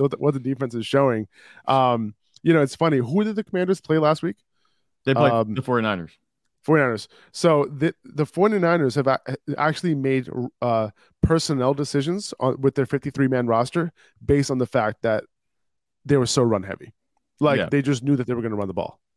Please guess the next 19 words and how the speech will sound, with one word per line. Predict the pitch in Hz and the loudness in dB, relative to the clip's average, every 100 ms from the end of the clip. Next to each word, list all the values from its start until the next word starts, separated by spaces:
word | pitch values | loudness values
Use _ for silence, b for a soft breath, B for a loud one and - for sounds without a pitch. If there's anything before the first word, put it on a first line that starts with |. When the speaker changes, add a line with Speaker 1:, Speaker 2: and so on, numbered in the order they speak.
| - | -4
Speaker 1:
you | 127 | 0
know? | 117 | 0
So, | 113 135 | 2 2
and | 135 | 4
that's | 156 | 0
what | 120 | 0
happened. | 131 - - _ b b b - | 0 -2 -10 _ b b b 0
Um, | 131 127 120 113 104 _ _ _ _ _ - _ | 2 4 2 -2 -10 _ _ _ _ _ -20 _
some-, | 135 160 | -2 0
something | 151 185 | 2 2
to | 175 | 2
keep | 180 | 2
in | 156 | 2
mind, | 139 147 | 2 2
Antonio | 127 156 147 | 2 2 2
Gibson, | 127 135 165 170 _ | 2 0 -2 -4 _
he's | - 156 | -2 -2
banged | 117 135 120 | 0 0 2
up. | 123 | 0